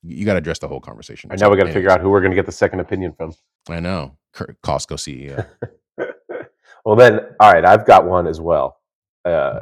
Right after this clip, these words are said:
Speaker 2: if you wanna do that.
Speaker 1: Yes, let's do it. What's your second opinion?
Speaker 2: Mine is equipment as well, um, but it also plays into your game. So here's a quick take from Frankie from Barstool Sports about his horrible putting.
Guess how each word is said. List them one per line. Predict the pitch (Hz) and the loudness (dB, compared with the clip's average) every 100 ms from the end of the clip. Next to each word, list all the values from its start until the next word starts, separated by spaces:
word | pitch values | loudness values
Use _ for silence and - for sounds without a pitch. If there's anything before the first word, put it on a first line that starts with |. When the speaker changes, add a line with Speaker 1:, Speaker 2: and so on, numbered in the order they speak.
| 78 | -16
Speaker 2:
if | 78 | -14
you | 73 | -12
wanna | 76 76 | -12 -14
do | 76 | -12
that. | 65 58 _ _ _ _ | -10 -10 _ _ _ _
Speaker 1:
Yes, | 78 85 71 - | -14 -10 -10 -14
let's | - - | -18 -18
do | - 67 | -18 -16
it. | |
What's | 62 80 | -16 -18
your | 78 | -18
second | - - 71 | -18 -16 -18
opinion? | 73 65 67 _ _ _ - | -18 -20 -20 _ _ _ 4
Speaker 2:
Mine | 127 131 | 8 8
is | 117 | 6
equipment | 113 - 117 98 - - | 2 2 2 0 -6 -10
as | 95 | 0
well, | 113 123 85 98 110 _ _ _ | 6 6 6 0 -8 _ _ _
um, | 110 98 92 90 85 | 4 6 6 4 2
but | 101 98 | -2 -2
it | 101 - | 0 0
also | 104 - | 0 0
plays | 87 - 92 85 | -6 -2 -4 -4
into | 82 | -6
your | 82 | -8
game. | 76 90 85 76 | -6 -4 -4 -6
So | - 87 87 - | -4 -2 -2 -2
here's | 117 117 - - | -2 -2 -4 -4
a | 104 92 - | 0 0 -2
quick | - 107 | -6 -6
take | - 101 92 | -4 -4 -4
from | _ 95 85 78 _ _ _ _ _ | _ -2 -2 -4 _ _ _ _ _
Frankie | 123 117 107 101 95 117 _ | 2 4 2 -6 -8 -10 _
from | 92 | -6
Barstool | 101 95 - 98 87 | 0 0 -2 -10 -14
Sports | _ 98 87 - | _ -4 -4 -6
about | 87 85 | -8 -8
his | 85 80 | -8 -10
horrible | 87 82 - | -8 -8 -10
putting. | - 85 | -10 -12